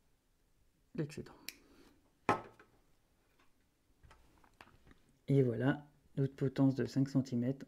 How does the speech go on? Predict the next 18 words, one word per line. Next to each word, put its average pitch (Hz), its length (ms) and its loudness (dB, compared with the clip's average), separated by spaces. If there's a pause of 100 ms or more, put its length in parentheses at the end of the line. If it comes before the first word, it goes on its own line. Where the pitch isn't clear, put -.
(120)
en 139 140 6
amnésia. 113 400 -8 (4000)
Voilà, 120 160 2
maintenant 123 220 -2
je 131 120 0
vais 123 60 0
vous 120 80 -4
détailler 120 400 -2
le 113 80 -2
montage. 135 480 0 (600)
Donc - 140 -6
là, 160 120 6
j'ai 139 160 0
le 120 100 0
corps 117 220 -4
de 131 80 2
ligne. 202 320 2 (1400)
Là, 127 400 2